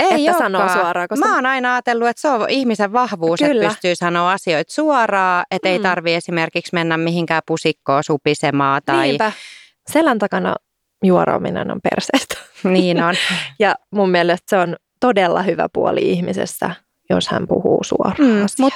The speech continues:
Speaker 1: kaikki ei tykkää
Speaker 2: No
Speaker 1: siitä,
Speaker 2: ei.
Speaker 1: eikä kaikki oo suorapuheisia, koska siinä on sit taas se puoli, että, et loukkaantuuks toi, jos mä sanon.
Speaker 2: Niin,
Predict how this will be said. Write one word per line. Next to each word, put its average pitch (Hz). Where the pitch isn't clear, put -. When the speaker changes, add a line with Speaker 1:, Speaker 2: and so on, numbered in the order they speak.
Speaker 1:
kaikki 294
ei 196
tykkää 180
Speaker 2:
No 285
Speaker 1:
siitä, 269
Speaker 2:
ei. 285
Speaker 1:
eikä 254
kaikki 254
oo 262
suorapuheisia, 185
koska 185
siinä 202
on 196
sit 214
taas 190
se 202
puoli, 170
että, 160
et 160
loukkaantuuks 151
toi, 139
jos 151
mä 143
sanon. 165
Speaker 2:
Niin, 285